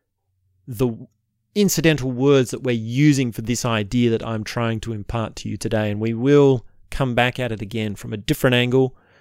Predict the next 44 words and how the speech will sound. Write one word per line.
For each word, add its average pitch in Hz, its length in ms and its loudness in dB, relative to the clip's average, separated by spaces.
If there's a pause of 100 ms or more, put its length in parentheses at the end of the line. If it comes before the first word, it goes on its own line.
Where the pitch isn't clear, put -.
(220)
and 117 140 -4
maybe 127 220 6
even 131 200 4
from 123 120 -2
the 123 80 0
same 123 320 2
angle, 117 360 2
right? 107 320 0 (200)
Maybe 113 200 -6
we 107 140 -2
need 110 160 -4
to - 80 -8
take 113 240 -4
another 113 300 0
stab 110 480 -2 (640)
in 110 120 -8
the 107 60 -8
same 113 340 0
way 107 280 0
at 110 160 0
it. - 260 -6 (720)
So, 107 560 -2 (800)
yeah, 120 380 2
leave 147 340 4
me, 170 360 2 (400)
leave 180 200 2
me 202 120 4
a 175 60 2
comment 165 540 -2 (220)
of 123 340 -10 (280)
some - 200 -2
of 135 120 2
your 135 180 6
experiences 120 840 0
with 113 220 -2
people 131 320 0
that 110 100 2
you 117 180 2
admire. 107 720 0
Do 120 100 -10
you, 120 200 -4
do 113 200 -10
you 135 180 4
admire 123 680 2